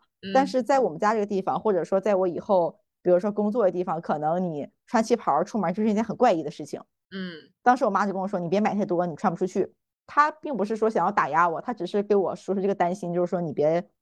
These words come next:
Speaker 2: 买完之后，你真的一次你，你都不穿。
Speaker 1: 就像我之前
Speaker 2: 然后我当时
Speaker 1: 买那个裙子一样。
Speaker 2: 对，就如果按照之前的话，我一定会觉得我妈说的是有道理的。
Speaker 1: 嗯。
Speaker 2: 然后我会纠结一下，但是在那一刻我，我会发现我一点纠结我都没有。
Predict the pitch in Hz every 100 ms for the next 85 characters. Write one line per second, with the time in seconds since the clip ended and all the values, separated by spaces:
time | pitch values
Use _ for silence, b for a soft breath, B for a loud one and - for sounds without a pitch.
0 | _ 180 151 139 170 180 185 151 - 165
1 | 147 175 175 180 196 165 131 156 147 131
2 | - _ _ - 165 175 180 - 113 -
3 | _ b b - 226 320 330 403 233 226
4 | 277 294 185 - 165 185 190 185 117 156
5 | - 62 - _ _ _ _ 285 220 175
6 | 262 254 330 - 285 269 311 254 185 220
7 | 226 185 165 240 233 208 165 - 165 185
8 | 156 170 202 185 180 160 196 160 107 -
9 | - _ - 190 196 196 233 247 196 247
10 | 240 254 220 147 156 196 - 294 302 294
11 | 285 311 214 208 - - 214 160 120 -
12 | - - 175 190 233 233 240 208 196 156
13 | 180 156 151 147 143 139 135